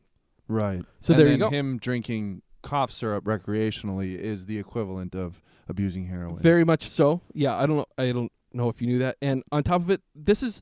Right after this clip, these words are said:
Speaker 2: do you know how Lil Wayne became a Packer fan?
Speaker 1: No, uh, I don't. 'Cause you would think, you know, he, he's a big Louisiana guy, so
Speaker 2: He's
Speaker 1: you
Speaker 2: f-,
Speaker 1: think
Speaker 2: he,
Speaker 1: that's
Speaker 2: he
Speaker 1: a match made for the Saints, but go on.
Speaker 2: He's from New Orleans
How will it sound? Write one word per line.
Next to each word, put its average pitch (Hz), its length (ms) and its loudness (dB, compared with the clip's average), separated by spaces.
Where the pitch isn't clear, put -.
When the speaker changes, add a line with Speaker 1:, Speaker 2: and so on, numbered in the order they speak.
Speaker 2:
do 160 100 -2
you 208 60 2
know 226 100 4
how 214 300 4
Lil 190 280 2
Wayne 196 160 2
became 185 260 -2
a 180 60 -2
Packer 175 300 -2
fan? 190 260 -2
Speaker 1:
No, - 180 -6
uh, 131 160 -2
I 139 120 -2
don't. 123 380 -6
'Cause 139 400 0
you 131 100 -6
would 127 80 -6
think, 151 260 -8
you 123 120 -6
know, 120 60 -2
he, 120 280 -2
he's 127 200 -4
a 120 40 -4
big 123 420 -2
Louisiana 113 600 -4
guy, 92 220 -10
so - 40 -8
Speaker 2:
He's 151 180 0
Speaker 1:
you 107 40 -8
Speaker 2:
f-, - 60 -12
Speaker 1:
think 113 220 -6
Speaker 2:
he, - 60 -20
Speaker 1:
that's - 200 -8
Speaker 2:
he 104 60 -6
Speaker 1:
a 90 80 -6
match 101 360 -8
made 92 220 -6
for - 120 -14
the 87 80 -16
Saints, 104 280 -8
but 90 200 -8
go 113 120 0
on. 123 240 -2
Speaker 2:
He's 165 160 0
from 165 220 2
New 214 100 6
Orleans 123 540 2